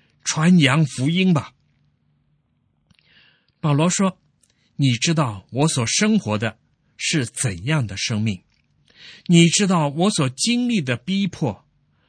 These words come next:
是神救我脱离这一切的事。”在诗篇第三十四篇的十九节里说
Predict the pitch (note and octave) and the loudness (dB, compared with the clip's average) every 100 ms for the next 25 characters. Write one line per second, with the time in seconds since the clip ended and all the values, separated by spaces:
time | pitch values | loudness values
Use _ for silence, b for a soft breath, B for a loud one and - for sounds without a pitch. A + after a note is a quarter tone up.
0 | _ _ - - G3+ F3 D#3+ - C#3+ G3 | _ _ -2 2 4 4 4 4 4 2
1 | A3 G#3+ A#3+ D3+ G#2 F#2 G2 - - - | 2 2 2 2 0 -4 -6 -8 -10 -4
2 | G3 E3 A#2+ C#3+ A2 F#2+ B2+ - D#3+ F#2 | 0 0 0 -2 -4 -6 -6 -4 -2 -4
3 | F2+ - A2+ - _ _ _ _ _ _ | -6 -6 -6 -10 _ _ _ _ _ _
4 | _ _ _ _ b b b b b b | _ _ _ _ b b b b b b
5 | _ F#3+ E3 D3 C#3 - F#3 G3 F#3 - | _ -2 0 0 2 0 2 0 0 -4
6 | _ - D#3 B2+ - F3+ F3 C#3+ - D3+ | _ -4 -2 -2 -2 -2 0 -2 -4 -6
7 | A#2 C#3+ B2 A#2+ - C#3+ D3 G2+ E2+ - | -6 -6 -4 -2 -2 -2 -2 -6 -6 -8
8 | A2+ A#2 E2 - A#2+ A2 | -6 -6 -8 -10 -8 -10